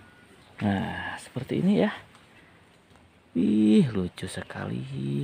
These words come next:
bunganya, teman-teman. Nah, jadi bunga mawar ini memiliki kekhasan tersendiri. Dan siapapun pasti senang, pasti suka dengan bunga mawar ini. Nah,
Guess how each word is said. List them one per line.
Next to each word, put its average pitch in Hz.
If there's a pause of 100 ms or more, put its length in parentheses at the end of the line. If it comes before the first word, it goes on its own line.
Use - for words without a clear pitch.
(120)
bunganya, 101
teman-teman. 104 (1300)
Nah, 110
jadi 120
bunga 139
mawar 127
ini 156
memiliki 131
kekhasan 113
tersendiri. 113 (880)
Dan 104
siapapun 113
pasti 104
senang, 104
pasti 101
suka -
dengan 98 (800)
bunga 92
mawar 80
ini. 80 (3000)
Nah, -